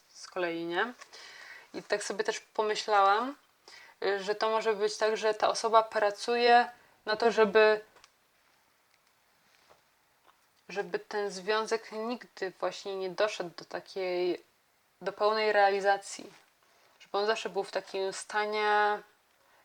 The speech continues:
y, rozwoju, rozwijania się, a nigdy nie doszedł do takiego wybudowania, jakiejś stabilizacji.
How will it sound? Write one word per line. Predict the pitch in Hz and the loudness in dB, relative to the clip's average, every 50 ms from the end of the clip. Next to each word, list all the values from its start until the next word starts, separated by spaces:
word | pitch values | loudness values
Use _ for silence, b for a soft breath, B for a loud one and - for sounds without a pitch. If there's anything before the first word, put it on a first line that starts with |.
| b - | b -4
y, | 185 185 185 180 180 175 185 185 | -2 -2 0 0 0 0 2 2
rozwoju, | 190 196 180 185 180 165 208 208 214 226 226 202 - 196 | 2 2 0 -2 2 6 8 8 8 8 6 2 2 0
rozwijania | 208 208 180 190 175 196 202 202 202 208 214 220 226 226 | 0 0 -2 -4 -4 0 4 4 6 6 6 4 4 2
się, | 226 - - 285 294 302 302 302 - - _ _ _ _ - | 0 2 4 6 8 8 8 6 2 -4 _ _ _ _ -4
a | 208 | -2
nigdy | 214 220 233 233 214 196 220 220 | 0 0 0 0 -2 -2 -2 0
nie | 220 220 208 | 0 0 0
doszedł | 240 226 - - 226 196 196 190 | 0 0 0 -2 -4 -2 -4 -2
do | 175 202 202 196 196 | 2 4 4 6 4
takiego | 196 202 - - 208 - - 202 | 2 0 -6 -10 -8 -8 -6 -4
wybudowania, | 202 202 165 - 180 170 190 190 185 202 202 208 208 202 | -4 -6 -6 -6 -6 -4 -4 -2 0 0 0 0 0 -2
jakiejś | 196 - - - - 196 196 190 185 196 190 - | -2 -4 -6 -14 -10 -6 -6 -6 -6 -6 -8 -10
stabilizacji. | - - - 202 180 180 180 196 185 202 190 190 190 - - - - | -10 -10 -10 -8 -8 -8 -10 -6 -2 0 -2 -2 -2 -8 -16 -16 -18